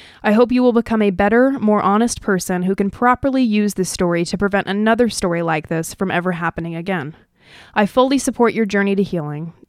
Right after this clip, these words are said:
to rebuilding your life, because that is the only way you'll begin to help others. Now to address the sentencing.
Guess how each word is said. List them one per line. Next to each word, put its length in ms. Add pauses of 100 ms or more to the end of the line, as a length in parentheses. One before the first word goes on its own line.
to 120
rebuilding 500
your 140
life, 540
because 300
that 100
is 140
the 180
only 340
way 300
you'll 180
begin 360
to 100
help 240
others. 460 (1120)
Now 300
to 160
address 280
the 100
sentencing. 600